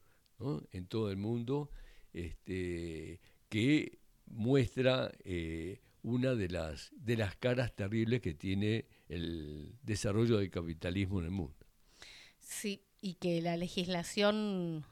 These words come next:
Speaker 2: no los alcanza, no los alcanza en el tema laboral.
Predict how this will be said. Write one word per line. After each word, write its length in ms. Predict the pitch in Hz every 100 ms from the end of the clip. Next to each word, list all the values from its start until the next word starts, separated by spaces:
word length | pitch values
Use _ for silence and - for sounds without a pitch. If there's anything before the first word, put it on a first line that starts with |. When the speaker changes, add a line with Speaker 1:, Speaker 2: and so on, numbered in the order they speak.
| -
Speaker 2:
no 280 | 170 175 175
los 200 | 170 -
alcanza, 680 | 160 160 151 147 - 135 135 - - - _ _ _ _ -
no 160 | 170 165
los 200 | 170 165
alcanza 800 | 156 165 160 160 160 151 151 151
en 200 | 165 156
el 140 | 151
tema 320 | 156 156 156
laboral. 500 | 151 147 147 143 131